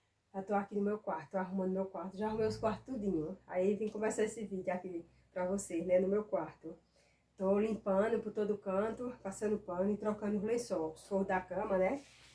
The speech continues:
Trocando tudo, fronha. Porque eu gosto de trocar, minha gente, uma vez por semana.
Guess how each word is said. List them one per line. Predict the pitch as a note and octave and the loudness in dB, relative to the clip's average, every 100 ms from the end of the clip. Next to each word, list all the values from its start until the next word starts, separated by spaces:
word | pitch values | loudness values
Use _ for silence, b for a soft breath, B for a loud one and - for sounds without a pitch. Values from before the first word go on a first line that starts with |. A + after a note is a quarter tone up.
| - | -8
Trocando | G#3 G#3+ A3+ B3+ | -4 -2 2 2
tudo, | B3+ F#3+ E3+ | 0 -4 -8
fronha. | - - F#3+ G3+ A3 A#3+ - - - - - - | -10 0 2 4 4 2 -2 -18 -20 -20 -20 -14
Porque | F#3+ A3 | -2 4
eu | A3 | 4
gosto | A3 A3 - | 2 -6 -8
de | G#3+ | -8
trocar, | G#3+ G#3 G3+ G#3 | -2 -2 -2 -2
minha | F#3 | -2
gente, | F3 - - | -4 -8 0
uma | A3+ B3+ | 6 6
vez | A#3 G#3+ | 6 0
por | - | -2
semana. | - A#3+ A3 F3 C#3+ G#3 | -2 -2 0 -2 -4 -8